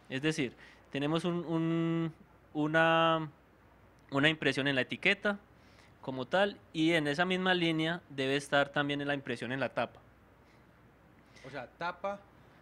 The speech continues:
Speaker 2: y etiqueta por el mismo lado deben decir el lote de producción.
Speaker 1: Sí, debe estar en la misma cara, no puede estar ni un, ni al lado izquierdo, al lado derecho, ni por detrás, o sea, deben coincidir en la misma cara.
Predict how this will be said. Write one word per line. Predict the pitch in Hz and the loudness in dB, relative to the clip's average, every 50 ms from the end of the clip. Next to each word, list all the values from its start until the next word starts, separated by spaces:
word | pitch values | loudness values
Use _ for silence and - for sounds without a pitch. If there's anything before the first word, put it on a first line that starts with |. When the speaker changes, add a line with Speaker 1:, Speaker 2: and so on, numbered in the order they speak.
| - - | -16 -8
Speaker 2:
y | 135 135 139 | -4 0 0
etiqueta | 139 127 - 135 - - 180 180 180 - 190 190 180 185 | 0 0 0 -4 0 0 0 0 2 2 2 2 2 0
por | - 151 143 131 | -2 -2 -2 -2
el | 127 123 | -2 -4
mismo | 127 135 120 113 135 143 156 | -4 -6 -6 -6 -6 -4 0
lado | 165 180 180 180 175 180 180 180 - - - - - | 2 2 4 4 2 0 -2 -4 -8 -18 -18 -10 -6
deben | 127 131 135 143 151 147 - 120 | -2 -2 -2 -2 -4 -6 -8 -10
decir | 120 117 - 165 170 151 - - - | -10 -8 -6 -6 -8 -8 -8 -10 -8
el | 123 120 117 120 | -4 -4 -2 -2
lote | 123 117 113 - 123 | -2 -2 -4 -4 -8
de | 120 113 | -8 -8
producción. | - - - 123 | -8 -8 -6 -4
Speaker 1:
Sí, | 117 | -2
debe | 117 123 135 | 0 0 2
estar | 127 147 143 | 2 2 2
en | 139 | 2
la | 127 | 0
misma | 123 120 139 | 0 -2 -2
cara, | 135 139 120 120 | 0 0 0 0
no | 123 123 | 0 -2
puede | 120 - 147 143 | 0 2 2 2
estar | 147 147 - 147 147 | 4 4 4 4 4
ni | 147 143 147 147 | 4 2 0 0
un, | 147 143 143 143 147 147 147 143 | 0 0 0 -2 -2 -2 -2 -2
ni | 139 135 131 131 131 | 0 0 0 2 2
al | 127 127 123 123 123 | 4 4 4 2 2
lado | 123 120 127 131 135 | 2 4 4 4 2
izquierdo, | 139 135 - - 147 147 147 143 143 | 0 -2 -2 0 2 2 4 2 2
al | 135 | 0
lado | 135 135 139 139 | 0 0 0 0
derecho, | 135 135 139 143 - 151 | -2 -2 -4 -4 -6 -6
ni | 135 131 | -8 -8
por | 127 - 117 | -8 -10 -12
detrás, | 113 113 107 - 147 156 160 147 151 - | -12 -10 -6 0 2 2 2 2 0 -8
o | - | -10
sea, | - 135 123 | -6 -4 -4
deben | 123 131 139 143 | -2 -4 -4 -6
coincidir | - 151 143 131 - - 131 151 170 175 | -6 -6 -8 -6 -6 -6 -4 -4 -4 -4
en | 156 | -6
la | 135 123 | -6 -6
misma | 120 120 120 120 120 | -6 -6 -8 -8 -6
cara. | - 131 110 98 - | -6 -6 -8 -8 -12